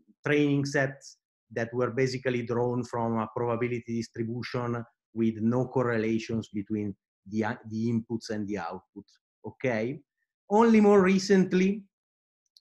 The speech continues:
people started to consider these input-output correlations, which is what I call here data structure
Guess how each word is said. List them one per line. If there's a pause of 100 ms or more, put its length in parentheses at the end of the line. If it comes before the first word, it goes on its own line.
(160)
people
started
to
consider (440)
these
input-output
correlations,
which
is (100)
what
I
call (120)
here
data
structure